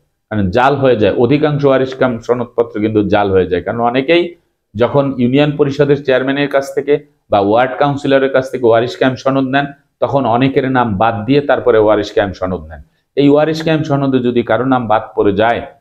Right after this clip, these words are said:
তাহলে কিন্তু সেটি আদালত কর্তৃক জাল হিসেবে কিন্তু ফেরত দিয়ে দিতে পারে। কারণ আপনি যেটি নিয়েছেন, পরবর্তীতে আপনার আর একজন ওয়ারিশ যদি, আহ, ওয়ারিশ কায়েম সনদ জন-, জমা দেয়, তখন দেখা যাবে যে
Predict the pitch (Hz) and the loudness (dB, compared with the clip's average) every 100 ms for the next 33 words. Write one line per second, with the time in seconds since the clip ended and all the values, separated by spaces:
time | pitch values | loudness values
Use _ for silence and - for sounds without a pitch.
0 | _ _ 117 117 131 135 120 107 - 107 | _ _ -2 0 0 -2 -8 -10 -10 -6
1 | 107 - - 110 120 123 - 113 - 101 | -6 -6 -6 0 0 0 0 -2 -2 -10
2 | - _ _ 87 85 127 135 127 135 117 | -10 _ _ -6 0 0 0 -2 -2 -2
3 | 101 104 90 90 113 113 95 92 87 87 | -2 -4 -6 -4 0 2 2 0 -2 -6
4 | 80 78 78 _ _ - 131 156 127 - | -8 -8 -12 _ _ -2 0 0 -2 -2
5 | 151 151 151 151 139 147 160 180 185 - | -2 0 2 2 2 0 2 -2 -2 -12
6 | _ - 127 131 135 131 127 123 117 120 | _ -2 0 2 0 0 0 -2 0 0
7 | 113 120 117 - - 107 123 113 113 120 | 0 -2 -4 -10 -10 -4 -2 2 2 2
8 | 131 110 127 120 - _ _ _ _ _ | 0 -2 -2 -4 -6 _ _ _ _ _
9 | - - 104 95 98 113 117 123 120 113 | -18 -4 2 2 4 2 0 -2 0 0
10 | 120 117 98 107 - 98 104 113 123 151 | -2 0 0 -2 -2 -2 0 0 2 2
11 | 156 107 123 107 104 110 101 95 95 95 | 2 -2 -2 -2 0 0 0 0 0 -2
12 | - | -4